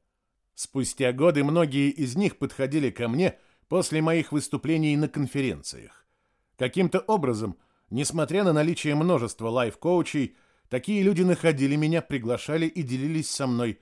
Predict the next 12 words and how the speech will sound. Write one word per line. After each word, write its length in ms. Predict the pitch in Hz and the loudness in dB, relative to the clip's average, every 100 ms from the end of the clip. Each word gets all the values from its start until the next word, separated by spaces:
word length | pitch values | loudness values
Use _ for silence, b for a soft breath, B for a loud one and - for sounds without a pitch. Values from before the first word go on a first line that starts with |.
| _ | _
своими 440 | - 135 143 127 135 | -12 -4 0 0 -2
историями. 680 | 143 - - 95 67 82 - _ _ _ _ _ _ _ _ | -4 -8 -6 -8 -8 -18 -20 _ _ _ _ _ _ _ _
Они 240 | 135 151 | -4 -2
часто 380 | - 160 - 139 | 0 -2 0 -4
открывали 400 | 127 127 131 135 | -4 -2 0 2
мне 200 | 127 131 | 2 0
душу 300 | 123 156 120 | -2 -4 -6
по 180 | - 120 | -4 -4
электронной 540 | 117 - 131 135 143 | -4 -4 -2 0 -2
почте, 580 | 131 165 160 - 113 87 b b b | -2 0 0 -2 -10 -10 b b b
ища 400 | 131 123 - 139 | -6 -6 -4 -4
способ 480 | - - 170 165 | -4 -2 -2 -2